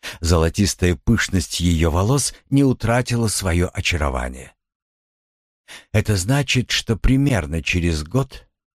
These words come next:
я смогу сделать то же самое с железнодорожной компанией с западной стороны",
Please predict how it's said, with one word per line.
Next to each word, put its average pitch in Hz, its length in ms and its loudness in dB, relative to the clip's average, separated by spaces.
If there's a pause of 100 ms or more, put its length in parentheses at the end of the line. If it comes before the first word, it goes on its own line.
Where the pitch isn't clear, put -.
(320)
я 120 280 2
смогу 113 380 0
сделать 104 560 0
то 90 140 2
же 76 120 -2
самое 92 560 2 (120)
с 104 100 2
железнодорожной 87 960 2
компанией 92 640 0
с 92 60 0
западной 92 520 -2
стороны", 71 560 -2